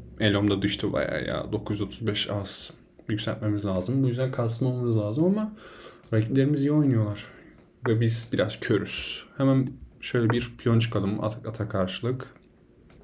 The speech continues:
Şu piyonu savunalım. Castle yani şey yapacağım da, rok atacağım da bekliyorum.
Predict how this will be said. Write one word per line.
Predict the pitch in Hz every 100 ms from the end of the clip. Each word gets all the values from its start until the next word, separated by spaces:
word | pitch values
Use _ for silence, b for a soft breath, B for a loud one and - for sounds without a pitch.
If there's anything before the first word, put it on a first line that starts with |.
| - _ - - 98
Şu | -
piyonu | 104 98
savunalım. | - 98 95 90 110 - - B B B B B B -
Castle | 135 127 123 104
yani | 101 95 - - - - - -
şey | - 120
yapacağım | 113 139 139 110
da, | 92 92 -
rok | 113 123
atacağım | 113 - 143 117
da | 104
bekliyorum. | 110 - 127 101